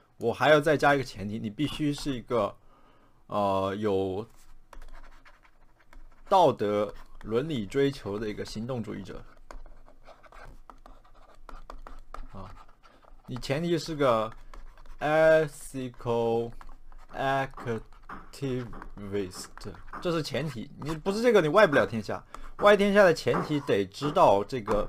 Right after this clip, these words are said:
背景性秩序不存在。背景性秩序，所谓这个天下就是背景性秩序嘛，这个场域啊，背景性秩序啊，那个场域是，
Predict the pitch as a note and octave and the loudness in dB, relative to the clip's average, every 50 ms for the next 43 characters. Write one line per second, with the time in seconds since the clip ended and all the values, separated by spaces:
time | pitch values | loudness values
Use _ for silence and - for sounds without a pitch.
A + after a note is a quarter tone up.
0 | - - - - G#3+ F3+ B2+ A2 G2+ B2 B2 B2 C3 D#3 C3 A2+ B2+ A2 - - | -6 -2 6 6 6 6 6 2 -2 -4 -4 -4 -2 -4 -2 -2 -4 -8 -10 -12
1 | - - G2+ G2+ B2+ C3+ A2 - - - - - - - - - - - - - | -10 -8 -6 -4 -2 -2 -2 -2 -4 -8 -14 -16 -18 -16 -12 -10 -10 -10 -10 -10
2 | - - - A#3+ G3+ E3 - A#3 A3 - B2+ B2 A#2 B2+ C3+ A#2 A2 A#2 G#2 F#2 | -2 4 8 8 8 8 6 4 -2 -4 -4 -4 -4 -4 -6 -6 -4 -6 -6 -6
3 | E2 - F#2 - - - - - - - - - - - - - - - - - | -6 -8 -10 -12 -14 -16 -18 -20 -18 -18 -20 -16 -4 -2 -2 -2 -2 -6 -12 -16
4 | - - - - - - - - - - - - - - - - - - - - | -18 -20 -20 -18 -16 -10 -6 -6 -6 -6 -8 -12 -14 -16 -18 -20 -20 -20 -6 -2
5 | - - - - - - - - - - - - - - - - - - - - | 0 0 0 -2 -8 -14 -18 -20 -20 -20 -20 -8 -2 -2 -2 -2 -2 -6 -10 -12
6 | - - - - - - - - D3+ - B2+ C3+ F3+ F#3 - - - - - G#3 | -12 -14 -16 -16 -16 -14 -8 -6 -2 0 2 2 2 0 0 -4 -4 0 4 4
7 | G3 G3 G3+ G3 G#3+ G3 E3 D#3 E3+ D#3 - - F3 C#3+ A#2 G2+ A#2 A#2+ A2+ - | 6 6 6 6 6 6 6 4 0 -2 0 0 2 2 0 -2 -2 -6 -4 -4
8 | C#3+ B2 A2 - A2 F#2+ G2 G#2 C#3 C#3 - - - B2 F2+ G2 A#2+ C3 A2+ - | -4 -4 -4 -4 -4 -4 -4 -2 -2 -4 -4 -4 -6 -4 -4 -2 0 0 0 0
9 | - G3 F#3+ D#3 B2 A2+ G2 - C#3+ B2 A2+ - D3 B2+ - - A2 G#2 G#2 - | 0 0 0 2 0 0 -2 -4 -4 -6 -4 -4 -6 -6 -6 -8 -10 -12 -12 -12
10 | - - F#2 - - - - - - - - - - - - - C#3 C3+ C3+ C3+ | -14 -14 -14 -14 -16 -16 -18 -18 -18 -20 -20 -20 -20 -14 -10 -6 -4 -4 -4 -4
11 | - - A#2+ G2+ G2 G#2 B2 B2+ G#2 G2 - - - - - - - - - - | -4 -8 -8 -6 -4 -4 0 0 0 0 0 -2 -8 -12 -16 -18 -20 -20 -20 -10
12 | - - - - - - - - - - - - - - - - - - - - | -8 -6 -6 -8 -10 -16 -20 -20 -20 -20 -20 -8 -4 -2 -2 -2 -4 -8 -14 -16
13 | - - - - D#3+ D3+ C3 A2 | -14 -12 -6 -2 0 2 2 0